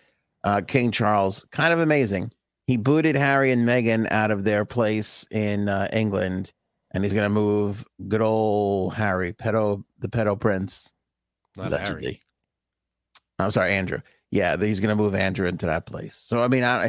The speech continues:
Speaker 1: you know, I, I was reading a lot of the things that people were writing today, and,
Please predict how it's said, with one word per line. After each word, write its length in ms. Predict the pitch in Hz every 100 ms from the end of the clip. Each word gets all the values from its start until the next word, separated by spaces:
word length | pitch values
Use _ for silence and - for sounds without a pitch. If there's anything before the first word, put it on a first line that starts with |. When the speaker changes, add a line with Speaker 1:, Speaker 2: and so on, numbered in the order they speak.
| - - -
Speaker 1:
you 60 |
know, 160 | 147 135 -
I, 60 | - 117
I 60 | 131
was 160 | 120
reading 240 | 147 151 135
a 40 |
lot 220 | 127 127
of 60 | 127
the 80 | 117
things 300 | 131 120 110
that 180 | 113 -
people 220 | 110 107
were 160 | 107
writing 340 | 104 104 101 101
today, 480 | 107 98 104 104 -
and, 720 | 101 101 101 98 98 95